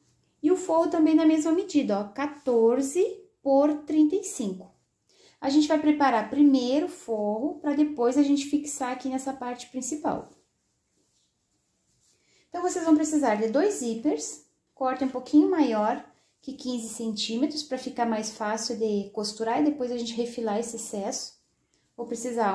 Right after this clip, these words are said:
um pra cá e outro pra esse lado aqui. Então, primeiro nós vamos abrir o zíper. Aqui, vocês vão marcar dessa borda pra cá, vocês vão marcar dois centímetros e meio. Eu já fiz um risquinho aqui nessa marcação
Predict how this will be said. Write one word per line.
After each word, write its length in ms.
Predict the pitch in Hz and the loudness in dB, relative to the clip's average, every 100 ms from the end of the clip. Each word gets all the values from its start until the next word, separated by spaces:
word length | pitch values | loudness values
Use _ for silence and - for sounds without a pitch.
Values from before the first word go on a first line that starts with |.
| 233 | -2
um 80 | |
pra 160 | 262 262 | -2 -4
cá 460 | 269 254 262 - - _ _ _ | -4 -2 -2 -4 -10 _ _ _
e 80 | 277 | -2
outro 240 | 277 269 | 0 0
pra 160 | 285 277 | -2 -2
esse 220 | 269 277 | -2 -4
lado 240 | 269 262 | -4 -4
aqui. 280 | 381 - - - _ _ _ _ - _ | -6 -10 -16 -20 _ _ _ _ -20 _
Então, 160 | _ 427 | _ -8
primeiro 400 | 466 466 427 330 | 0 2 4 4
nós 220 | 320 311 | 6 4
vamos 300 | 269 254 247 | 2 -2 -2
abrir 680 | 269 359 294 240 233 302 - _ _ _ _ _ _ _ _ | -2 0 0 0 -2 -4 -8 _ _ _ _ _ _ _ _
o 140 | - | -10
zíper. 680 | 247 - 214 208 220 320 - - - - _ | -8 -4 -2 0 0 0 -2 -16 -20 -20 _
Aqui, 300 | 294 294 311 | -4 -2 -2
vocês 280 | 349 427 415 | 0 0 -2
vão 120 | 415 | 0
marcar 400 | 392 370 269 233 | -2 0 -2 2
dessa 380 | 269 330 - 339 | 2 2 0 -2
borda 440 | 254 240 226 226 | 2 2 2 -2
pra 200 | - 202 | -6 -8
cá, 200 | 277 277 | -6 -4
vocês 260 | 269 277 262 | -4 -4 2
vão 100 | 269 | 2
marcar 500 | 269 269 262 247 226 | 2 0 -6 -6 2
dois 320 | 277 359 - | 4 4 2
centímetros 720 | - 381 - 277 269 269 226 | -2 -2 0 2 2 2 -6
e 40 | 220 | -4
meio. 400 | 202 196 254 302 | -2 -2 -2 -2
Eu 100 | 233 | -2
já 200 | 262 349 | -2 -4
fiz 260 | - 302 | 4 6
um 100 | 302 | 8
risquinho 560 | 294 349 - - 254 277 | 6 4 -4 -8 -2 0
aqui 480 | 302 269 226 294 - _ | 0 -2 -6 -8 -10 _
nessa 280 | - 240 240 | -12 -10 -6
marcação 800 | 233 220 220 220 208 202 294 - | -6 -6 -8 -10 -6 -2 -4 -6